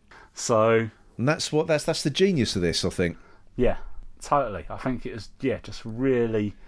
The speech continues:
Speaker 1: really w-,
Speaker 2: <laughs>
Speaker 1: well written, really well acted by everybody. I don't think,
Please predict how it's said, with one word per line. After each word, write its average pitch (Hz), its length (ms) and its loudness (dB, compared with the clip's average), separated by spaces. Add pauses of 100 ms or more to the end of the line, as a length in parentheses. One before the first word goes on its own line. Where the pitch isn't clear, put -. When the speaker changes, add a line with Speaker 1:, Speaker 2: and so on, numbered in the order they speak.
(340)
Speaker 1:
really 139 340 4
w-, 117 180 -2 (100)
Speaker 2:
<laughs> 107 80 2
Speaker 1:
well 113 180 4
written, 104 380 -2
really 110 260 0
well 104 180 2
acted - 400 -6
by 95 180 0
everybody. 92 460 -4
I 92 60 -8
don't 107 220 -4
think, - 380 -8